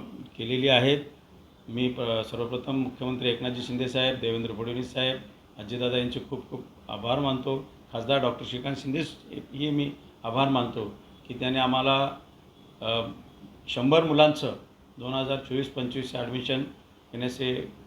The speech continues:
दिल्ली, अ, हेल्थ डिपार्टमेंटने आम्हाला परमिशन दिली आहे. आणि एक अंबरनाथमध्ये गव्हर्नमेंट मेडिकल कॉलेज या ठिकाणी होते, त्यासाठी शासनाचे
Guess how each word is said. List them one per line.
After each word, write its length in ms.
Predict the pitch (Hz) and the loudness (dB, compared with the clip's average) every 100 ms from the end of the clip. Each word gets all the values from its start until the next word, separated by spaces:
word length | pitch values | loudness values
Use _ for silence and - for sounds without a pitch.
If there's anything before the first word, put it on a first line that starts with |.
| - | -12
दिल्ली, 360 | 117 120 131 135 | -4 0 0 -2
अ, 500 | - 113 107 107 104 101 - - - - | -4 -4 -4 -6 -8 -12 -20 -20 -20 -16
हेल्थ 280 | - 113 131 131 - | -4 0 0 -2 -10
डिपार्टमेंटने 560 | 123 139 131 131 127 | -8 -2 -2 -2 -2
आम्हाला 240 | 131 123 127 | -2 -2 -4
परमिशन 520 | 123 117 120 135 139 | -6 -4 -2 0 0
दिली 200 | 127 127 | 2 0
आहे. 100 | 123 - - - | -2 -8 -20 -18
आणि 140 | 117 131 | -8 -6
एक 80 | 135 | -2
अंबरनाथमध्ये 840 | 135 147 160 165 170 151 127 - - - - - - - - - - - - - - - - | 2 4 6 6 6 6 6 4 -8 -20 -20 -20 -20 -20 -20 -20 -20 -20 -20 -20 -20 -20 -4
गव्हर्नमेंट 340 | 123 127 185 | 2 4 4
मेडिकल 320 | 180 175 170 151 | 4 2 2 8
कॉलेज 400 | 151 143 123 - - - - | 8 8 4 -4 -16 -16 -6
या 120 | 123 | -4
ठिकाणी 580 | 120 - 120 117 113 110 | -4 -6 -4 -4 -6 -10
होते, 520 | - 127 156 151 151 - - - - | -12 -8 -2 -2 -2 -10 -20 -16 -8
त्यासाठी 340 | 123 131 127 | -4 -2 -2
शासनाचे 540 | 123 113 - 139 147 | -2 -2 -2 -2 -2